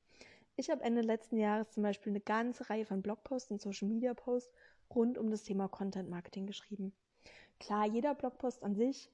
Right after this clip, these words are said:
war super hilfreich und die Leser konnten sich aus jedem Blogpost sicherlich was mitnehmen. Es gab Inspirationen und es gab auch Strategien zur Umsetzung, wie man einen eigenen Contentplan erstellt, wie man, ähm, das Ganze nachher auf Social Media, äh, ähm, überträgt,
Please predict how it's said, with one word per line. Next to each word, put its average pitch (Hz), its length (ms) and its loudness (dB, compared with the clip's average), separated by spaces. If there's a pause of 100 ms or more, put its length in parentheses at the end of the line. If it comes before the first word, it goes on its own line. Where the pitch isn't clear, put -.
war 202 140 0
super 220 240 -6
hilfreich 262 680 0
und 226 160 -6
die 220 40 -2
Leser 220 340 0
konnten 214 280 -6
sich 202 200 -10
aus - 160 -10
jedem 226 340 0
Blogpost 220 580 -4
sicherlich 208 400 -6
was - 180 -6
mitnehmen. 233 560 0
Es - 140 -10
gab 202 240 -4
Inspirationen 226 920 -4
und 214 160 -2
es - 120 -18
gab 403 180 -4
auch 202 100 -4
Strategien 220 720 0 (400)
zur 226 160 -2
Umsetzung, 220 580 2
wie 208 80 4
man 202 140 2
einen 185 140 -4
eigenen 196 220 -4
Contentplan 208 640 -6
erstellt, 214 580 -4
wie 208 60 -2
man, 208 400 0
ähm, 202 320 -2 (240)
das - 160 -10
Ganze 190 320 -6
nachher 196 200 -6
auf 196 80 -10
Social 208 280 -6
Media, 208 340 -2 (400)
äh, 202 60 -8 (220)
ähm, 214 280 -2
überträgt, 208 680 -2